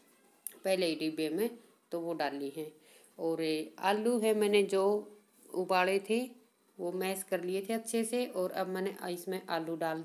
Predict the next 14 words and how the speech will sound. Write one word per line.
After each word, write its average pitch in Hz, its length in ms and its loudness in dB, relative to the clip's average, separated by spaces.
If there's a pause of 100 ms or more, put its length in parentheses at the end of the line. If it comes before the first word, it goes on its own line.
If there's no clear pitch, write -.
दिए 180 260 -2
हैं। 233 200 -2 (800)
तो 180 380 0
आलू 202 300 2
मेरे 208 200 2
थोड़े 202 300 0
से 247 160 -2
फ्राई 226 340 2
होने 170 200 2
के 190 160 -2
बाद 180 300 0
में 190 180 -2
मैं 170 300 0
इसमें 180 540 -6